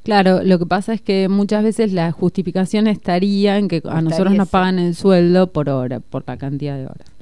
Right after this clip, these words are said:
Speaker 1: Bueno, esto es una discusión que en realidad nuestros representantes gremiales, nosotros acá en Chacabuco tenemos tres gremios,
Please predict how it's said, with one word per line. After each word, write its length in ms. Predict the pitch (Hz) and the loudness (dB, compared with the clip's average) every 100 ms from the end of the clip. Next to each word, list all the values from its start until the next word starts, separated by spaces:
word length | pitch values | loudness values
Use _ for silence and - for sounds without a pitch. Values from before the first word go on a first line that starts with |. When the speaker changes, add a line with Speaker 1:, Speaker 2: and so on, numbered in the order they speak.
| - - - - - | -20 -20 -20 -20 -16
Speaker 1:
Bueno, 120 | 254 | -8
esto 140 | 269 330 | -6 -2
es 40 | |
una 140 | 302 220 | 2 2
discusión 580 | 202 196 185 226 240 | 2 0 0 2 2
que 80 | 214 | 2
en 140 | 170 170 | 2 2
realidad 500 | 170 185 202 208 - | 2 4 4 4 0
nuestros 560 | 185 208 202 190 180 | 0 0 0 -2 -4
representantes 680 | 170 160 165 175 175 175 165 | -4 -8 -8 -8 -6 -6 -6
gremiales, 500 | 185 185 202 185 160 | -4 -2 0 0 0
nosotros 420 | 151 160 180 180 | -2 -2 -2 0
acá 200 | 170 175 | -2 -2
en 80 | 185 | -2
Chacabuco 400 | 190 170 175 175 | 0 0 0 -2
tenemos 340 | 165 156 165 - | -2 -2 -4 -2
tres 240 | 226 214 | -2 0
gremios, 640 | 165 156 156 175 220 - | -2 -2 0 0 -2 -6